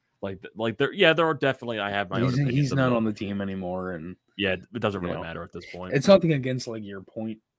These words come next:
Speaker 2: or your
Speaker 1: Yeah.
Speaker 2: question. It's just, I just don't wanna talk about Nolan <laughs> Patrick anymore.
Speaker 1: <laughs>
Speaker 2: I, I've, I've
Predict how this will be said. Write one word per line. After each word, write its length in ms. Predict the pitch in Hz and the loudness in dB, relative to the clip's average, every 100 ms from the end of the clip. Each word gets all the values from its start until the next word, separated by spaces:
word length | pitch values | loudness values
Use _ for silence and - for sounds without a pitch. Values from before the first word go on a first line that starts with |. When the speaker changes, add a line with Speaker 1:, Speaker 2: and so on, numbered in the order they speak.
| _ - | _ -12
Speaker 2:
or 60 | |
your 100 | 101 | -12
Speaker 1:
Yeah. 80 | 90 | -4
Speaker 2:
question. 400 | 107 104 101 90 | -2 -2 -2 -8
It's 240 | 90 90 - | -8 -10 -8
just, 320 | 90 - - _ _ _ _ | -8 -10 -16 _ _ _ _
I 120 | 98 | -4
just 240 | 92 90 - | -2 -6 -8
don't 200 | 85 85 | -8 -8
wanna 180 | 82 82 | -8 -8
talk 200 | 80 80 | -6 -4
about 300 | 76 85 85 | -6 -4 -4
Nolan 220 | 78 87 | -2 0
<laughs> 0 | |
Patrick 420 | - - - - | 0 0 0 -2
anymore. 380 | 101 95 95 - - - - 123 | -2 -2 -2 -4 -12 -14 -10 -8
Speaker 1:
<laughs> 420 | 113 - 113 - | -8 -10 -10 2
Speaker 2:
I, 180 | 123 127 | 4 4
I've, 400 | 123 127 117 - | 2 2 2 0
I've 300 | 123 123 107 | 0 2 0